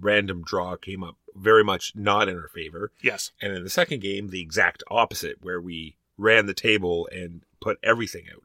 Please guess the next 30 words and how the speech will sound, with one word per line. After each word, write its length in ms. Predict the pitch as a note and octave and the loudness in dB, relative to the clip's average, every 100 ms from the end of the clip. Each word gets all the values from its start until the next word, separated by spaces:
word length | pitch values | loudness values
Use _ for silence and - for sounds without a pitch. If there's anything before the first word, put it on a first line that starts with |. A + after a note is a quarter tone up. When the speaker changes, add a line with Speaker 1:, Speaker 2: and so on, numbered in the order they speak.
| - | -6
Speaker 1:
And 80 | G#2+ | -4
I 60 | |
thought 200 | - D3+ | 4 4
it 40 | G2+ | 4
was 120 | F#2 | 2
very, 440 | A#2 B2+ A2 G2 _ _ - | 4 4 2 -8 _ _ -6
very 280 | A#2+ B2+ A#2 | 2 2 2
interesting. 420 | G#2 - F#2+ F#2+ - - - - | -4 -10 -12 -12 -20 -20 -20 -6
I 60 | G#2 | -2
really 340 | G#2+ B2 C3 | 6 8 10
like 240 | A#2+ G#2+ - _ | 8 4 -2 _
how 400 | - - - E3 | -8 -6 4 4
much 300 | D#3+ A#2+ - | 6 0 -2
it 160 | - _ | -12 _
captures 600 | - - B2 - G#2+ E2+ | -8 2 2 2 -6 -8
the 100 | F2 | -10
feel 400 | - G#2 G2 F2 | -14 -10 -8 -8
of 120 | E2+ | -10
the 60 | E2 | -10
video 300 | F2 F#2+ G2 | -10 -6 -6
game, 380 | F#2+ F#2+ F#2 F#2+ _ _ _ - | -6 -6 -8 -14 _ _ _ -14
and 140 | F#2+ F2+ | -8 -6
I'm 120 | F2 | -2
looking 280 | G2+ G#2 F#2 | -2 -2 0
forward 260 | G2+ F#2+ | 0 2
to, 340 | - F2+ E2+ D#2+ _ _ _ _ _ - | -2 -4 -6 -10 _ _ _ _ _ -8
uh, 260 | - - - | -8 -6 -6
opening 260 | - G2+ F#2+ | -4 -2 -2
up 80 | F2+ | -4
more 540 | F#2+ F#2+ F#2 F#2 F2 | -4 0 4 4 4